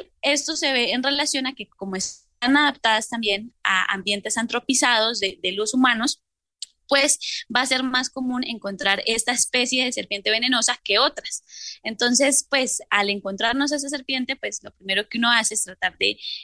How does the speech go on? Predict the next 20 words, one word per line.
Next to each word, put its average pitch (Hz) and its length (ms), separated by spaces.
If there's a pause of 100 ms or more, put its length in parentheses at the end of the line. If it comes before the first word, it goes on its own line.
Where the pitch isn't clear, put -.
(140)
de - 100
agredirla 269 540
a 262 40
ella 254 140
también 269 320
y, 277 40
pues, - 260
ella 190 200
va 185 120
a 185 40
responder. 240 640 (280)
Y 226 100
al 214 240
ser 240 180
esta 277 200
serpiente 220 440
de 202 80
gran 196 240
tamaño, 254 520
pues, - 320